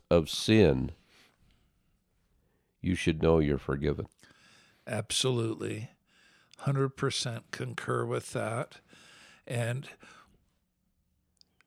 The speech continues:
Speaker 2: the way that I know it on a daily basis is simply by having the Spirit. When I say simply, I don't want to diminish how magnificent that gift of the Holy Ghost is, but the Holy Ghost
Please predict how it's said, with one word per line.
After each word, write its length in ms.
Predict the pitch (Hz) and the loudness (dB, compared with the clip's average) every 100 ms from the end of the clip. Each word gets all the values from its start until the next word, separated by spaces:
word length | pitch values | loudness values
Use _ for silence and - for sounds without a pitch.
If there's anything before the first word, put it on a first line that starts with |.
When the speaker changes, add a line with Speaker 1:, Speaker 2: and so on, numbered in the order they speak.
| _ - | _ -10
Speaker 2:
the 80 | 139 | -4
way 340 | 131 139 165 175 | 0 2 4 4
that 200 | 165 139 | 2 0
I 180 | 135 139 | 0 0
know 300 | 131 135 139 | 0 0 0
it 100 | 147 | -2
on 220 | 135 131 | -4 -4
a 80 | 120 | -4
daily 460 | 113 123 131 160 165 | -6 -2 -2 0 0
basis 840 | 131 131 123 - 131 120 - - - | 0 -2 -2 -2 -4 -4 -4 -4 -6
is 160 | 131 123 | -2 2
simply 520 | - 156 135 151 143 | 2 2 -4 -8 -8
by 240 | 139 135 | -6 -8
having 420 | 113 147 135 131 | -4 -4 -4 -8
the 80 | 120 | -6
Spirit. 640 | - - - 117 107 - - - - - | -4 -4 -4 -6 -6 -10 -14 -20 -20 -8
When 120 | 147 | -4
I 100 | 147 | 0
say 260 | - 160 147 | 2 0 0
simply, 600 | - 175 170 - 139 110 | 0 0 -2 -4 -4 -2
I 120 | 151 | -4
don't 160 | 185 | -2
want 160 | 180 165 | -2 -2
to 80 | 131 | -4
diminish 680 | - 120 127 165 165 117 - | -4 -6 -2 -4 -2 -4 -4
how 280 | 131 123 - - - - | -6 -8 -12 -20 -20 -12
magnificent 1200 | 147 156 165 139 147 175 185 170 - - 160 131 | -2 0 2 0 0 0 0 0 0 0 -2 -8
that 340 | 165 156 127 | -8 -8 -8
gift 300 | 143 131 - | -6 -6 -6
of 180 | 160 117 | -8 -8
the 140 | 131 123 | -6 -4
Holy 320 | 170 135 135 | -4 -4 -6
Ghost 460 | 143 131 123 - | -4 -6 -4 -6
is, 420 | 135 131 107 123 - - - - - | -4 -4 -6 -8 -10 -16 -18 -12 -6
but 140 | 151 | 0
the 120 | 147 | 0
Holy 340 | - 185 175 165 | 4 4 6 2
Ghost 520 | 165 151 - - | 2 2 4 0